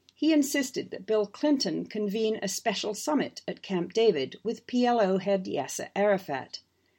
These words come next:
in order to finally solve the Israeli-Palestinian conflict. Arafat was quite realistically concerned that this summit had not been adequately prepared,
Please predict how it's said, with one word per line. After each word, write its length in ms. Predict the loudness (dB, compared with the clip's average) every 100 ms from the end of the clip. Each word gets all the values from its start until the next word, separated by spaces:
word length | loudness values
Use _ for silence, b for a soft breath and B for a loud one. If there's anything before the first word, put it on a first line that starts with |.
| _ -10
in 120 | -6
order 260 | 0 2 2
to 120 | -2
finally 540 | -2 0 2 4 2
solve 680 | 0 -2 2 4 2 -4 -10 -2
the 100 | -2
Israeli-Palestinian 1300 | 0 -4 -4 -4 -6 -8 -10 -8 -4 2 4 2 -2
conflict. 640 | -8 -8 -8 -10 -12 -14 -18 _ _ _ _ _ _ _ _
Arafat 560 | 4 6 6 2 -2 -4 _ _
was 140 | -2
quite 340 | -2 0 0 2
realistically 720 | 4 4 2 -4 -8 -6 -6
concerned 720 | -4 -4 -2 0 0 -2 -8 -14 _ _ _
that 120 | -6
this 220 | -2 -2 0
summit 280 | 0 0
had 140 | -4 0
not 300 | 2 0 0
been 200 | -2 0
adequately 600 | 0 -2 -2 -10 -6 -8
prepared, 720 | -6 -8 -6 -2 0 0 -4